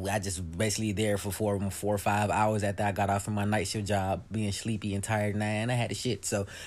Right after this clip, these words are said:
I ain't really want to be there. But jury duty, you know, um, jury trials pretty much educate jurors about the justice system, you know,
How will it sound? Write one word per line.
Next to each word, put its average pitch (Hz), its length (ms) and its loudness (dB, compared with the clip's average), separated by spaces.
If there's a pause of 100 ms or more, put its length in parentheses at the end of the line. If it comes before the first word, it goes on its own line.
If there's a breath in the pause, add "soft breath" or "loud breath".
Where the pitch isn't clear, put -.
(120 loud breath)
I 151 140 4
ain't 156 160 4
really 151 160 6
want 143 180 2
to 139 60 0
be 170 100 4
there. 98 220 0 (1900)
But 120 300 8
jury 226 280 6
duty, 135 400 4 (420 soft breath)
you 127 140 0
know, 120 300 6
um, 117 680 2 (420 soft breath)
jury 170 220 4
trials 160 220 6
pretty 156 160 0
much 143 280 2
educate 127 400 2
jurors 127 260 4
about 113 180 2
the 110 60 -2
justice 101 340 -2
system, 175 400 2
you 101 100 2
know, 107 200 0